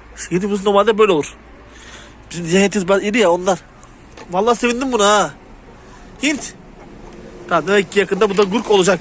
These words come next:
Sa-, salmam. Tamam yani. Yaptırız ama salmayız. Ondan sonra kazlar.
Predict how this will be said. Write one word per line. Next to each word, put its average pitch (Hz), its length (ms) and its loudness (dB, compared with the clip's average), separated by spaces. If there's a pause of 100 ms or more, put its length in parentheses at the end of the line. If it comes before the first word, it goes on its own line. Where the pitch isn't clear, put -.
(220)
Sa-, 165 140 -10
salmam. 185 300 0 (580)
Tamam 185 240 4
yani. 156 400 2 (840)
Yaptırız 151 320 -2
ama 269 220 4 (340)
salmayız. 147 480 -8 (2750)
Ondan 147 200 -8 (120)
sonra 143 520 -2 (680)
kazlar. 180 400 2